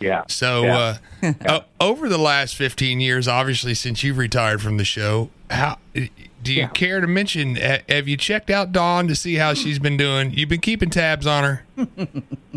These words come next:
Speaker 1: Yeah, I've been keeping tabs on her and, and, and listening. And here's,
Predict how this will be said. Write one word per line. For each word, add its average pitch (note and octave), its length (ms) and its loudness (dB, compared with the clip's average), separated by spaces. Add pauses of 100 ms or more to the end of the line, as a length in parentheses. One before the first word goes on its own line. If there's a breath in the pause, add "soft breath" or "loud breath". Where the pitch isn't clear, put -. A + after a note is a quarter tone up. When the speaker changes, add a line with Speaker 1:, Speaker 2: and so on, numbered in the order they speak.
Speaker 1:
Yeah, F3 220 0
I've C3+ 80 2
been C3 180 0
keeping D#3+ 460 -2
tabs E3+ 460 0
on D3 260 0
her C#3+ 260 -2 (140)
and, G#2+ 480 0
and, G#2 420 -2 (160)
and A2 340 0
listening. A#2 540 -2
And F#2+ 160 -4
here's, G#3 300 0